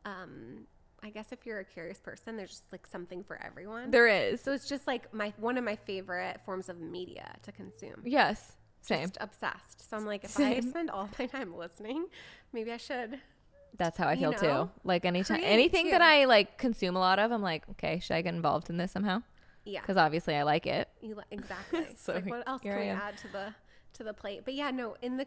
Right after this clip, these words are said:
Speaker 1: uh, in the community, just continuing to add more value and more,
Speaker 2: Yeah.
Speaker 1: like, actual live, um, Q and A sessions, 'cause
Speaker 2: Cool.
Speaker 1: I already go live in the community to answer questions,
Speaker 2: Yeah.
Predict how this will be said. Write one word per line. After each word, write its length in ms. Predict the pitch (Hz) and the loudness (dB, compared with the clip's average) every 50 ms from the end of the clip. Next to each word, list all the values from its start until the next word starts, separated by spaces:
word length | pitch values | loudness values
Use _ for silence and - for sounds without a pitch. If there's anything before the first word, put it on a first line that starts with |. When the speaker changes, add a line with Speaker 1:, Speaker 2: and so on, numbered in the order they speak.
| - - | -8 -8
Speaker 1:
uh, 100 | - - - - | -10 -10 -8 -8
in 140 | - 247 247 | -8 -8 -6
the 60 | 240 | -8
community, 600 | 233 - - 233 226 233 226 220 220 233 240 240 - 208 | -10 -10 -10 -8 -8 -6 -6 -6 -6 -8 -8 -8 -10 -10
just 220 | - 214 208 - - | -12 -12 -14 -12 -12
continuing 480 | 233 214 - - 208 190 190 196 214 - | -14 -14 -12 -12 -10 -10 -8 -10 -10 -10
to 120 | - - - - | -10 -12 -8 -6
add 360 | 196 190 185 185 185 185 190 | -4 -2 -2 -2 -4 -4 -6
more 280 | 196 185 190 190 185 185 | -8 -8 -6 -6 -6 -6
value 640 | 180 - - - - - 202 208 208 214 233 262 294 | -4 -4 -4 -4 -4 -6 -6 -6 -6 -6 -4 -4 -4
and 240 | 320 - 214 214 208 | -4 -4 -4 -6 -6
more, 460 | 202 202 190 190 185 185 185 185 190 214 226 | -6 -8 -8 -6 -6 -6 -6 -6 -6 -6 -8
Speaker 2:
Yeah. 280 | 226 240 247 220 190 | -6 -6 -6 -4 -4
Speaker 1:
like, 140 | 180 214 208 220 220 | -4 -4 -4 -4 -6
actual 500 | 202 - - - - 208 196 190 190 180 | -8 -8 -10 -12 -12 -10 -8 -8 -8 -10
live, 580 | 180 185 180 170 170 170 170 170 170 170 170 180 - _ _ - _ _ _ _ _ _ _ | -8 -6 -4 -4 -4 -4 -4 -4 -6 -8 -10 -12 -16 _ _ -20 _ _ _ _ _ _ _
um, 440 | - 180 180 170 156 170 170 170 170 - | -8 -6 -6 -6 -8 -10 -12 -12 -14 -16
Q 260 | - - - 220 208 | -18 -12 -8 -6 -6
and 100 | 196 190 | -4 -4
A 120 | 165 165 185 | -4 -4 -6
sessions, 580 | 190 - - 170 - - - - 156 202 208 - | -6 -8 -10 -10 -10 -12 -12 -12 -12 -12 -12 -10
'cause 120 | - 233 - | -10 -8 -2
Speaker 2:
Cool. 80 | - 226 | 2 2
Speaker 1:
I 160 | 226 233 233 | 2 2 0
already 340 | 233 220 208 202 190 190 185 | -2 -2 -2 -4 -6 -8 -8
go 160 | - - - | -10 -10 -10
live 240 | - - - - 185 | -8 -10 -10 -10 -12
in 80 | 185 | -14
the 80 | 185 196 | -14 -14
community 440 | - - 214 190 175 160 - - 202 | -12 -12 -12 -10 -10 -10 -12 -12 -14
to 140 | - - | -14 -14
answer 240 | - 196 190 - - | -14 -14 -14 -14 -16
questions, 520 | - - 180 175 - - 175 185 190 208 - | -16 -16 -18 -16 -14 -14 -12 -12 -10 -8 -4
Speaker 2:
Yeah. 280 | 302 302 226 - - | 0 0 0 0 -2